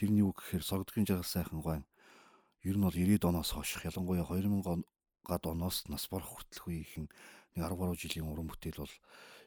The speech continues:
юунд тулгуурсан гэхээр Монголын Монгол ухсаатны Мандал Бадрал тэр дундаа Чингис хааны Мандал Бадрал нүүдэлчний эзэнт гүрний Мандал Бадралын одоо гол нууц юу байв?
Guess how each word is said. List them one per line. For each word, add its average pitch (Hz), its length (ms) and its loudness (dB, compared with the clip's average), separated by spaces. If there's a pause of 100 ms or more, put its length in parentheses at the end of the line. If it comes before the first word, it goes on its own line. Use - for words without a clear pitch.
(140)
юунд 95 320 0 (240)
тулгуурсан 82 720 -2
гэхээр 73 320 -4
Монголын 87 560 0 (480)
Монгол 101 320 0
ухсаатны 90 480 0
Мандал 82 400 -4
Бадрал 82 320 -6
тэр - 160 -6
дундаа 82 240 -4
Чингис - 400 -4
хааны 80 320 -2 (560)
Мандал 76 400 -6
Бадрал 87 320 -8
нүүдэлчний 92 640 -2
эзэнт - 240 -6
гүрний 78 240 -4
Мандал 78 340 -6
Бадралын 73 600 -6
одоо - 180 -10 (840)
гол 82 240 -2
нууц 85 320 -4
юу 76 220 -2
байв? 67 160 -6